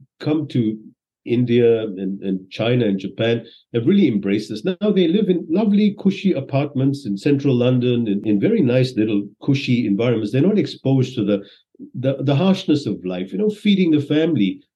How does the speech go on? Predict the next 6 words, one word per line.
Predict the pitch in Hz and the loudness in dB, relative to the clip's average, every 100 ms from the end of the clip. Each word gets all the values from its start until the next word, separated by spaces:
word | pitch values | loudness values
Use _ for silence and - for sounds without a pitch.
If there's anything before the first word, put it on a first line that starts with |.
| - | -2
protecting | 160 - 180 175 - 165 143 | -2 0 -2 -2 0 2 4
your | 113 107 | 2 -2
family, | 117 123 135 113 95 - _ _ | 2 2 4 2 0 -2 _ _
protecting | - 113 147 139 - 120 | -6 -4 -2 -2 0 0
your | 107 | 2
life, | 101 147 196 | 2 2 0